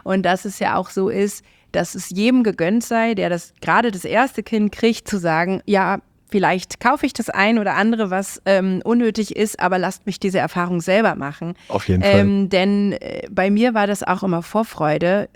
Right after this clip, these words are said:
Speaker 1: das alles anzuschaffen, weil es eben so, ja, die Vorbereitung auf das Baby ist. Und dann darf man auch mal was kaufen, wo man danach sagt, „Okay, brauchte ich nicht.“ Dann verschenkt man's, ähm, oder verkauft man's eben.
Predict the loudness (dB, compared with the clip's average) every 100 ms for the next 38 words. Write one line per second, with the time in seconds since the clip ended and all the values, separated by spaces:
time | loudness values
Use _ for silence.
0 | -20 -14 -4 -4 -2 -4 -6 -4 -4 -4
1 | -4 -2 -4 -2 -2 0 0 -2 -2 -6
2 | -4 -2 0 0 0 0 0 0 -2 -6
3 | -8 0 0 0 -2 -4 -4 -6 -6 -6
4 | -10 -4 -2 -2 -2 -2 -2 -4 -20 -20
5 | -6 -2 0 0 -2 -2 0 0 0 -4
6 | -2 -2 0 -2 -4 -2 -2 -2 -2 -2
7 | -2 -2 -2 -2 -4 -8 -12 -12 -14 -12
8 | -8 -6 -6 -6 -4 -2 -4 -6 _ -4
9 | -2 -2 -2 -4 -2 -2 -2 -6 -4 -2
10 | -2 -2 -4 -6 -6 -6 -6 -6 -4 -4
11 | -4 -6 -4 -4